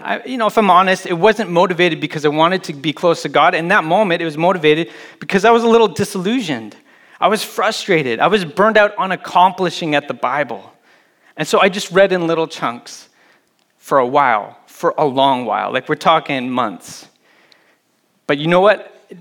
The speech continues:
If you're in this place, I need to say this to you. I am really glad I just kept showing up.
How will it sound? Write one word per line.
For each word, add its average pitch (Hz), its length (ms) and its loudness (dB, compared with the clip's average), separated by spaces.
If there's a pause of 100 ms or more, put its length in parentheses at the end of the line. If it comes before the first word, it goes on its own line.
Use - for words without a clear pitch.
(200)
If - 220 -8
you're 214 200 4
in 196 140 0
this 190 160 -2
place, 135 520 -2
I 135 100 0
need 151 160 -2
to 147 80 -10
say 147 200 2
this 131 240 -4
to 131 80 -10
you. 107 220 -10 (600)
I 147 180 2
am 147 400 -4
really 139 300 -2
glad 127 320 -2
I 120 100 -4
just 131 220 -10
kept - 180 -4
showing 113 340 -6
up. 101 280 -10